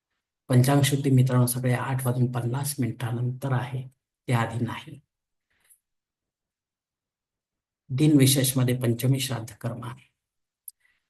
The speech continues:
हे पंचमी श्राद्ध कर्म आपण, अ, पंडिताच्या माध्यमातून विधिवत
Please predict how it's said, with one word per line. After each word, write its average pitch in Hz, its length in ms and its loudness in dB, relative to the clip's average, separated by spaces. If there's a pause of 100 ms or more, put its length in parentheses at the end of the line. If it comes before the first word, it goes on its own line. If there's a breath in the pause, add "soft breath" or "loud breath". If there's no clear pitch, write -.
(280)
हे 127 300 4
पंचमी 135 480 2
श्राद्ध 123 380 0
कर्म 117 320 -2
आपण, 117 420 -4
अ, 117 180 -6 (2000)
पंडिताच्या 127 480 2
माध्यमातून 113 760 -4
विधिवत 120 560 -2